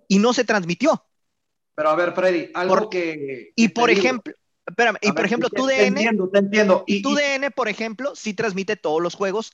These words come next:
Speaker 1: a la hora que sea, ¿eh? Así jueguen a
Speaker 2: Sí,
Speaker 1: las
Speaker 2: yo
Speaker 1: ocho
Speaker 2: te
Speaker 1: de la
Speaker 2: entiendo,
Speaker 1: mañana.
Speaker 2: pero tú sabes que a las diez de la mañana es cuando está la mayor información deportiva de todo lo sucedido el día anterior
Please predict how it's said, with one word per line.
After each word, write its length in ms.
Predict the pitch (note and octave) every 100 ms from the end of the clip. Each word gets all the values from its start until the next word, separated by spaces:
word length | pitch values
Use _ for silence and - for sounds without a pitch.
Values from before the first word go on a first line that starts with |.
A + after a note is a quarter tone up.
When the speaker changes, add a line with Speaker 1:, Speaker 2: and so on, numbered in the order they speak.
| -
Speaker 1:
a 120 | D#3+
la 140 | D#3
hora 180 | E3+ D#4
que 140 | -
sea, 320 | D#3+ B3+ F3+ D#3
¿eh? 140 | F4 _ _ _ _
Así 200 | C#3+ G#3
jueguen 240 | G#3 A#3
a 40 | A3+
Speaker 2:
Sí, 40 |
Speaker 1:
las 300 | E3+ C#3+ -
Speaker 2:
yo 60 | F#3
Speaker 1:
ocho 180 | F#3+ A3+
Speaker 2:
te 60 |
Speaker 1:
de 20 | F#3+
la 60 |
Speaker 2:
entiendo, 380 | D3+ G3+ F3+ F#3
Speaker 1:
mañana. 120 | D#3
Speaker 2:
pero 220 | G#3 G3+ G3
tú 80 | A3+
sabes 320 | A#3 A#3 A3+
que 80 | G#3+
a 60 | F#3+
las 160 | F3
diez 280 | G3+ G#3+ G#3+
de 60 | G3
la 140 | F#3
mañana 440 | F3+ F3+ G3+ D#3+ D#3+ - _ _ _ _
es 160 | - F#3
cuando 240 | G#3+ G3
está 200 | E3+ -
la 80 | F#3+
mayor 300 | F#3+ E3 F3+
información 560 | G3 G3 E3 G3 D#3 E3
deportiva 500 | F#3+ G3 - F3+ F#3+
de 120 | F3
todo 120 | F3+
lo 80 | G3
sucedido 520 | F#3 D#3 D#3 E3 F#3 F#3
el 180 | D#3 D3
día 160 | E3
anterior 600 | G3+ G#3 A3 F#3 F#3 G#3+